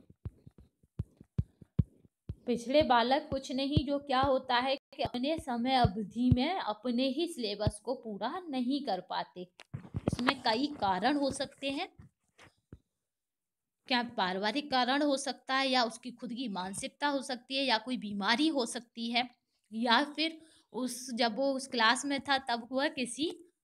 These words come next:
ऐसी समस्या से जूझ रहा हो जिसके कारण वो नहीं पढ़ा। निम्नलिखित में से कौन सा कथन असत्य है? यानी इसमें सारे सत्य हैं,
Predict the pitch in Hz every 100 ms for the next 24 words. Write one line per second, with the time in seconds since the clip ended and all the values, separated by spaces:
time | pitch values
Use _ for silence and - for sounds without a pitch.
0 | _ - 226 233 302 320 - 269 226 233
1 | - 247 247 240 214 240 247 233 233 262
2 | 226 233 247 247 185 214 240 233 359 392
3 | - 202 180 233 233 165 143 - - _
4 | - _ _ _ - _ - - - 233
5 | 277 320 320 302 294 294 320 330 254 262
6 | 294 302 240 220 285 262 240 240 226 208
7 | - 220 208 175 214 226 269 - 277 330
8 | - - - 240 208 294 294 247 - -
9 | 294 311 330